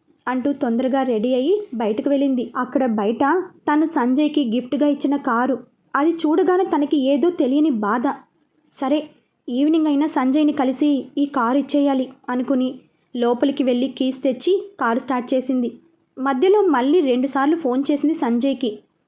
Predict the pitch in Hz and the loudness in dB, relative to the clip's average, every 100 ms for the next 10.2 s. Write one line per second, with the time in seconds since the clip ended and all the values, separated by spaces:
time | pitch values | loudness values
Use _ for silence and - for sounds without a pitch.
0 | _ 247 233 262 269 285 285 220 220 277 | _ -4 -2 -2 0 0 -2 -4 -2 -2
1 | 277 269 226 - _ _ _ _ - 233 | 0 -2 -4 -8 _ _ _ _ -6 -4
2 | 233 285 285 311 294 294 285 240 - _ | 0 0 0 -2 0 0 0 -2 -8 _
3 | _ _ _ 226 247 247 - 302 277 - | _ _ _ -4 -4 -6 -4 -2 -2 -4
4 | 262 277 285 240 - - 247 254 240 - | 0 2 2 0 -6 -10 -6 -4 -4 -10
5 | _ - 226 240 269 262 262 277 226 - | _ -6 -2 0 0 0 0 -2 -4 -10
6 | _ 233 233 285 392 330 269 285 294 285 | _ -6 -2 2 2 2 0 2 0 0
7 | 277 240 - _ _ _ - 339 381 392 | 0 -2 -6 _ _ _ -2 0 0 0
8 | 262 - 294 269 247 247 294 269 - _ | -6 0 -2 0 -4 -2 0 0 -4 _
9 | _ _ _ _ _ _ _ - 370 381 | _ _ _ _ _ _ _ -2 2 2
10 | 269 233 | 2 0